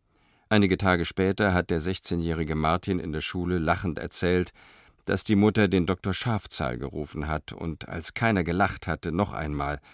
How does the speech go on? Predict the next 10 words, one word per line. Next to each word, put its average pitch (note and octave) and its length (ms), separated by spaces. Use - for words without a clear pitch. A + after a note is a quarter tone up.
„Den A#2 160
Schafzahl! B2 760
Zum B2 240
Schweinebauern!“ B2 800
Dann G2 320
ist - 260
er F2 160
tagelang E2+ 480
still F#2+ 300
gewesen D#2 500